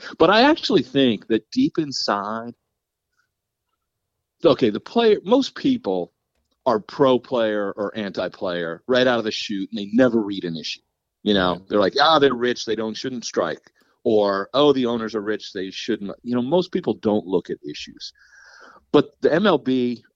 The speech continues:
Speaker 1: uh, As-, Player Association has basically kicked their ass for, since nineteen seventy-six. And I, I do think that part of this is, hey, there's not a whole lot of problems. We can fix this.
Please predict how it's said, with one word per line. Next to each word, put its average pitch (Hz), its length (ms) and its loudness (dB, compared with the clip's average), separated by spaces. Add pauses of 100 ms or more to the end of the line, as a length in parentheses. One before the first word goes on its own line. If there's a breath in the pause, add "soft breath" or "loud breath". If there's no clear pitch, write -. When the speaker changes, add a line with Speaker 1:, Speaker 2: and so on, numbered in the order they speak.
(120)
Speaker 1:
uh, 90 320 -6
As-, - 280 -8
Player 120 220 0
Association 90 760 -6
has 117 180 -2
basically 156 560 4
kicked - 340 0
their 90 160 2
ass 85 320 -2
for, - 140 -12 (260)
since 101 260 -2
nineteen 101 340 0
seventy-six. - 960 -6 (1300 soft breath)
And 123 380 6
I, 131 180 -4
I 139 100 0
do 151 260 4
think 143 480 2
that 113 320 0
part 156 400 4
of 113 160 -2
this 92 320 -2
is, 92 440 -4 (380)
hey, 185 180 6
there's 139 280 -2
not 233 260 2
a 175 60 2
whole 135 300 2
lot 120 220 2
of 104 140 -6
problems. 117 720 -2 (120)
We 160 180 4
can 190 180 -2
fix - 380 0
this. 147 420 2